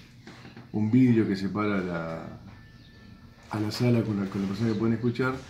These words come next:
Ella estuvo sentada ahí junto con su abogado, en el momento se le, se le, yo le pregunté personalmente al abogado si quería hacer alguna pregunta, yo quería preguntar una cosa específicamente porque entiendo que ella había entendido,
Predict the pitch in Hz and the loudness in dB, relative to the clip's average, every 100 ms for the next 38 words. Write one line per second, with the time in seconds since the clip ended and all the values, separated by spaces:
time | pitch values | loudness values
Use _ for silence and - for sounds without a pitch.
0 | - - - - - - 120 120 123 117 | -18 -20 -20 -20 -20 -2 2 4 6 4
1 | 113 113 120 131 127 113 113 113 120 135 | 4 2 4 4 4 2 2 2 2 2
2 | 147 117 113 110 101 92 - 98 92 95 | 2 4 2 0 -2 -6 -6 -4 -4 -4
3 | - 107 101 101 95 107 101 101 101 107 | -4 -2 0 0 -2 -2 -2 -2 0 -2
4 | 98 95 92 92 95 98 107 104 98 101 | -2 -4 -4 -4 -2 -2 -2 -4 -4 -4
5 | 101 104 107 101 117 135 120 104 101 98 | -2 -4 -4 0 2 2 0 0 -2 -2
6 | 98 98 98 101 98 107 104 98 - - | -2 -2 -4 -4 -2 -4 -4 -6 -8 -20
7 | - - - - - - - - - - | -20 -20 -20 -20 -20 -20 -20 -20 -20 -8
8 | 113 107 98 117 110 117 123 113 107 101 | -4 0 4 4 4 4 4 2 2 0
9 | 113 110 101 110 107 107 101 104 104 110 | 2 0 0 0 2 0 0 0 0 2
10 | 101 | 0